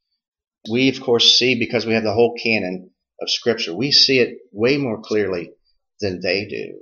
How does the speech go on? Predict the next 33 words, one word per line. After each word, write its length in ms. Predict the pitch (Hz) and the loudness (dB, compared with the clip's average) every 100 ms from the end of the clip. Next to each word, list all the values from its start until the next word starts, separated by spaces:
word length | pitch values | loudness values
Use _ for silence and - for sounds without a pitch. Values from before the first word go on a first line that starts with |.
| - | -10
Scripture 520 | - - 123 - - | -6 -4 -4 -6 -4
says 400 | - 113 110 110 | -2 -2 2 0
that. 280 | 71 65 73 | 0 -4 -6
We've 180 | 87 - | -8 -6
gone 240 | 92 85 | -6 -4
over 240 | 95 92 | -6 -6
that 220 | 78 67 - | -8 -8 -12
before, 400 | 69 - 50 - - | -18 -14 -12 -12 -16
because 280 | 80 98 98 | -6 -6 -4
there's 200 | 92 87 | -8 -10
a 160 | - | -6
progressive 580 | 113 - 127 151 170 123 | -6 2 4 4 2 0
revelation 840 | 113 127 123 110 110 123 - 90 | 2 2 2 2 2 0 -2 -4
throughout 360 | - 101 98 90 | -4 -2 -2 -2
history 520 | 117 117 - 76 67 _ _ _ _ | 0 -2 -2 -8 -10 _ _ _ _
of 180 | 117 113 | -4 -4
the 80 | 110 | -6
truth. 640 | 110 - - - - - _ _ _ _ _ _ _ _ - - | -8 -8 -10 -12 -18 -20 _ _ _ _ _ _ _ _ -20 -4
So 360 | - 143 135 135 | 4 8 8 6
the 120 | 123 | 4
law 260 | 123 147 165 | 8 8 8
and 100 | 135 | 8
its 160 | - | 6
ceremonies 560 | - 143 123 104 101 - | 6 6 4 2 -2 -4
were 80 | 95 | -2
given 320 | 92 117 110 | 0 0 2
by 160 | 92 90 | 2 2
Moses 880 | 98 120 131 101 78 - - - - | 2 4 4 2 2 2 2 -4 -4
to 120 | 120 | -2
the 140 | 95 - | -2 0
people, 520 | 156 151 104 98 95 _ _ - | 2 4 4 2 -2 _ _ -6
the 120 | 98 | -2
Jews, 600 | 92 127 98 104 - | 2 4 4 0 -2